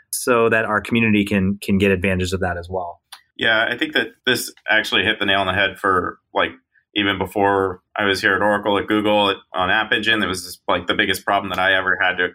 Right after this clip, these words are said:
Speaker 2: and, like, deal with was how to get the Java runtime to run faster. You know, there's a lot that's happened. There's a lot that still is happening, uh, in the overall community, the software community,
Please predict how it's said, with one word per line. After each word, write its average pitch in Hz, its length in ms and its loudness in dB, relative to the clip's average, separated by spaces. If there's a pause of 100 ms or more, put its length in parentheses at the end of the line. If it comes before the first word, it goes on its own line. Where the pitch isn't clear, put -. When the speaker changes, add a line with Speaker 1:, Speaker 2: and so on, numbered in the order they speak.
(200)
Speaker 2:
and, 87 200 -8 (280)
like, 92 240 0
deal 92 220 0
with 90 180 0
was 90 240 -4 (380)
how 107 80 2
to 101 80 2
get 98 140 -2
the 98 40 -4
Java 92 540 0 (180)
runtime 98 380 -2
to 95 80 -4
run 85 160 -4
faster. 92 560 -2 (240)
You 113 80 0
know, 101 180 0
there's 127 200 0
a 135 60 -4
lot 127 300 0
that's - 240 -6 (140)
happened. 143 540 -2 (280)
There's 104 140 0
a 107 80 -2
lot 107 220 2
that 90 100 -8
still 117 320 0
is 104 100 2
happening, 117 720 -2
uh, 92 320 0
in 104 80 2
the 101 120 4
overall 101 440 2
community, 104 520 0
the 92 80 -12
software 98 340 0
community, 107 480 0